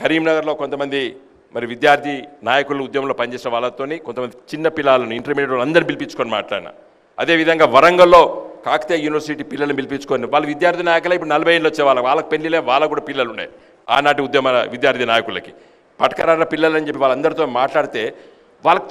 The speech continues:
చాలా విషయాలు తెలియవు. మన బాధ్యత ఉంటుంది, ఇది పార్టీ సమావేశం కాదు చెప్తున్నా నేను, మన మీద బాధ్యత ఉంటుంది. మన ఊర్లో ఉంటాం, ఓ పది మంది పిల్లల్ని వేసుకోవాలి, వాళ్ళతో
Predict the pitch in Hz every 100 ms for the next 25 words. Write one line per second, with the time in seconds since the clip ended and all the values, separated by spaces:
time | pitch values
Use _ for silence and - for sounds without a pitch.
0 | 165 196 226 208 220 202 147 190 185 -
1 | - - _ _ _ _ _ _ _ 104
2 | 139 131 139 160 180 202 139 90 71 -
3 | 120 143 139 131 151 180 170 160 165 165
4 | 156 139 139 147 131 107 78 - _ _
5 | 107 139 202 202 190 160 156 143 117 107
6 | - - - 110 127 131 170 180 156 139
7 | 165 - - - - 120 131 131 135 131
8 | 135 160 156 135 - 135 107 82 - -
9 | _ _ _ - 113